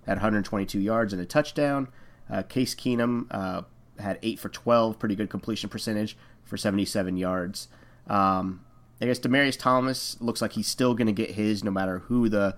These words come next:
quarterback for the Broncos is. Uh, he had four receptions for, uh, sixty-three yards.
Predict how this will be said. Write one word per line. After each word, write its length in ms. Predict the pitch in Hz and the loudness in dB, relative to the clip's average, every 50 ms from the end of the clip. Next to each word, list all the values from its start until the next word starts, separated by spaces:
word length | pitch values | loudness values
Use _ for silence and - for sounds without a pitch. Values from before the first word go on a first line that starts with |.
| - - - - - | -6 -10 -12 -12 -10
quarterback 520 | - - 110 104 101 95 104 104 98 - - | -2 0 2 2 2 2 2 2 0 -2 -2
for 140 | - 101 | -4 -4
the 80 | 90 85 | -2 -2
Broncos 520 | 87 98 98 98 98 - 107 98 95 90 98 | 0 0 2 2 2 0 -2 -2 -2 0 -2
is. 260 | 92 95 92 - - - - - - - - - - | -2 -2 -2 -4 -8 -14 -20 -20 -20 -20 -16 -12 -10
Uh, 200 | 90 87 87 87 | -8 -8 -8 -6
he 140 | 90 104 | -4 -2
had 140 | 98 87 87 | -2 -2 -4
four 220 | - - 101 98 92 | -4 -4 -2 -2 -2
receptions 420 | 90 - 101 90 - - 92 90 | -2 -2 -4 -4 -4 -6 -8 -10
for, 320 | - - 90 85 82 85 | -8 -6 -6 -4 -4 -6
uh, 200 | 85 82 82 85 - - - - - - - | -6 -6 -8 -10 -12 -14 -20 -20 -20 -20 -16
sixty-three 600 | - - 101 92 - - 90 85 - - 92 87 | -10 -8 -8 -8 -6 -8 -8 -8 -6 -6 -4 -4
yards. 640 | 87 85 85 85 82 85 85 85 85 95 - - | -4 -4 -4 -4 -4 -4 -4 -6 -6 -8 -12 -14